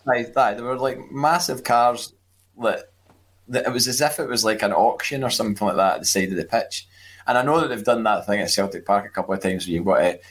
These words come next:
smack a ball from the centre circle into an open boot of a car, which, by the way, I think maybe I've spoke about this before, but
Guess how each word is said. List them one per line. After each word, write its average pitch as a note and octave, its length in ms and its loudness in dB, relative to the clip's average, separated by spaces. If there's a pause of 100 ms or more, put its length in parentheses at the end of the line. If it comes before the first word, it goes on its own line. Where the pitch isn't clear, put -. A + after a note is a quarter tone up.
(240)
smack - 400 0
a G2+ 60 -6
ball G2 280 2
from G2+ 160 -8
the F#2 100 -4
centre F2+ 300 0
circle G#2+ 580 0
into F#2+ 200 2
an E2+ 320 4
open F#2+ 580 -4
boot A2 320 0
of F2+ 140 -4
a E2+ 80 0
car, G#2+ 360 0 (360)
which, - 440 -2 (200)
by G2 180 2
the F#2 80 -4
way, F2+ 140 0
I F2 180 2
think A#2 260 -8
maybe B2+ 320 0
I've A2+ 100 0
spoke A#2 260 0
about A#2+ 160 0
this A#2+ 140 2
before, A2+ 380 0
but G2 300 0